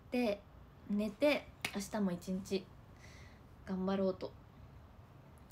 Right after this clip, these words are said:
思います。なので皆さん、今日は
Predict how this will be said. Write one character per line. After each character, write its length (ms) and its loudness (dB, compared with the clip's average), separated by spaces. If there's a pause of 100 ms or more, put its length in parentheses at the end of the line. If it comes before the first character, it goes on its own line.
(120)
思 160 4
い 80 6
ま 160 6
す。 180 -10 (1700)
な 60 -6
の 100 -4
で 80 -6
皆 240 0
さ 140 -4
ん、 80 -6 (1300)
今 80 -2
日 80 -6
は 100 -8